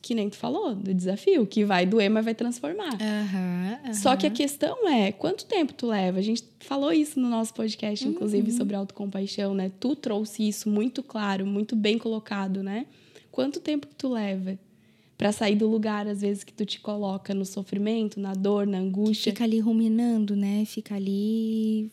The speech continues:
Speaker 2: reforçando coisas que não vão levar a lugar nenhum.
Speaker 1: Exatamente.
Speaker 2: Uhum.
Speaker 1: E até pegando uma frase, né? Eu vi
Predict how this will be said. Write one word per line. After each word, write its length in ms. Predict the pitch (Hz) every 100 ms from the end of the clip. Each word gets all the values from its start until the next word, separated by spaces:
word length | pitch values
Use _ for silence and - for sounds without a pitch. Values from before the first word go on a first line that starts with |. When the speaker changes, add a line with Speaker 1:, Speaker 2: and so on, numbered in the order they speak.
| -
Speaker 2:
reforçando 800 | 226 226 233 226 - 226 254 294
coisas 440 | 262 240 262 285 277
que 100 | 285
não 160 | 269 254
vão 120 | 247
levar 280 | 254 247 233
a 20 |
lugar 280 | 233 220 220
nenhum. 400 | 226 214 190 185 180 -
Speaker 1:
Exatamente. 1000 | 214 196 202 196 - 277 240 190 190 208
Speaker 2:
Uhum. 80 | 233 - -
Speaker 1:
E 520 | 208 220 220 214 208 -
até 260 | 226 226
pegando 340 | 226 269 247 254
uma 220 | 247 226
frase, 600 | - 220 202 240 240 208
né? 120 | 196
Eu 100 | 196
vi 500 | 196 196 214 226 196